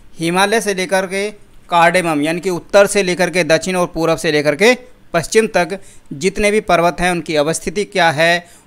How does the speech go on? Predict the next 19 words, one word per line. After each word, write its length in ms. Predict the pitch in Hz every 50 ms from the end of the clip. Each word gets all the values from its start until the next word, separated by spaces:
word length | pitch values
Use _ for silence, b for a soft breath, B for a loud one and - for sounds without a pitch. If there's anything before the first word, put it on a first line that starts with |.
| b -
वे 240 | 147 147 170 170 165 165 - _ -
किन 180 | 220 226 208 156
राज्यों 420 | 165 165 170 156 143 - 196 190
में 120 | 185 170 156
स्थित 220 | 151 175 151 -
हैं, 60 | 170
उनकी 220 | 170 165 147 170 160
सर्वोच्च 400 | - - 156 151 151 160 160 160
चोटी 360 | - 180 185 190 - 202 190
क्या 200 | 165 165 175 170 165
हैं 280 | 170 170 175 175 180 b b b b b b b b b b b b b -
और 480 | 214 214 220 233 240 - - - - - -
उनकी 500 | 202 208 208 202 233 233 233 233 - - - - _ -
अवस्थिति 800 | 165 175 175 190 196 - - 190 - 233 226 233 226 226 - - - _ - - _ _ _ - - - _ _ _ _ _ - - - - _ _ _ -
क्रम 200 | 214 202 208 226
के 120 | 202 226
अनुसार 380 | 208 196 185 170 - 185 185 180
क्या 220 | 180 - 190 175 170
है, 340 | 151 160 165 170 170 - b